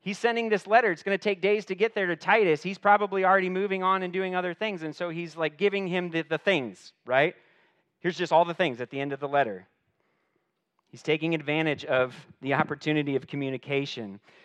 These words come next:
Titus had been on the, the island of, of Crete for some time, setting right what was left undone, right? Titus one five, and appointing elders in every church and every town, and, and his ministry there was drawing to a close. Not because he was finished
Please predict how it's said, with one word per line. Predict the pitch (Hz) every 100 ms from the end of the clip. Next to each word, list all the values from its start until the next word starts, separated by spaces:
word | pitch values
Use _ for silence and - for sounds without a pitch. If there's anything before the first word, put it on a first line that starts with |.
| _
Titus | 160 190 208
had | 208 170
been | 185
on | 180 180
the, | 170 -
the | 156
island | 156 185 180
of, | 160 135 -
of | 135 120
Crete | - 175 202
for | - 160
some | 170 160
time, | 156 165 190 208 _ _ _
setting | - 180 180 180
right | 165 190
what | 190
was | 175 160
left | 160 160
undone, | 160 156 147 147 196
right? | 165 151
Titus | - 151 160 156
one | 160 160
five, | 139 135 180 214 _ _ _ -
and | 143
appointing | - 175 180 170
elders | 165 175 165
in | 156
every | 160 160 165
church | - 175 170
and | 165
every | 156 156
town, | 143 147 196
and, | 180 175
and | 165 156
his | 156 143
ministry | 160 208 247 - 175 156
there | 135 135
was | 143 139
drawing | - 143 170 180 175
to | 175
a | 160
close. | - 185 214 135 101 - _ _ _ _ _ _ _ _ _ _ _ _ -
Not | 139
because | 165 190 170
he | 175
was | 143
finished | - 196 95 - -